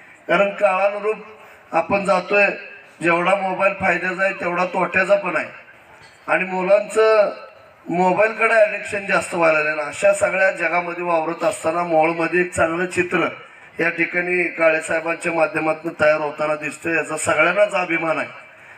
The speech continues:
त्यामुळं आज कराटे मुलांना शिकणं गरजेचं आहे, बॉक्सिंग शिकणं गरजेचं आहे. अनेक खेळाला शासन सुद्धा प्रोत्साहन देते. आज स्वसंरक्षण करत असताना आपण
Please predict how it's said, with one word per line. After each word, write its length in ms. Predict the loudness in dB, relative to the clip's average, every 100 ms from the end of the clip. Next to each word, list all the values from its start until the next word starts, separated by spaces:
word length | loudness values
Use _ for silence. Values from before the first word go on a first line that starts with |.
| -4
त्यामुळं 520 | 0 2 6 8 6 4 -4 -16 -18 -20 -20 -20 -2
आज 200 | 0 0 -2 -14 -18 -20 -6
कराटे 800 | 0 0 0 0 0 -2 -4 -10 -4
मुलांना 420 | 0 0 2 2 2 0 -4
शिकणं 380 | -6 -4 -2 0
गरजेचं 400 | 0 0 -2 0
आहे, 100 | 0 0
बॉक्सिंग 400 | -4 -4 -6 -6
शिकणं 380 | -8 -6 -4 -2
गरजेचं 420 | -2 -2 -4 -2
आहे. 120 | 0
अनेक 380 | 0 0 -2 -2
खेळाला 420 | -2 0 0 -2 -4 -4 -10 -16
शासन 440 | -2 0 0 -2 -8
सुद्धा 260 | -6 -4 -4 -6 -18 -20 -20 -20 -20 -20 -8
प्रोत्साहन 540 | -2 0 2 2 2
देते. 360 | -2 -2 -4 -4 -12 -20 -20 -6
आज 140 | -2 -2
स्वसंरक्षण 840 | -2 -4 -2 -2 0 -2 -4 -6
करत 280 | 0 0 2
असताना 340 | 0 0 0 2
आपण 460 | 2 0 -4 -4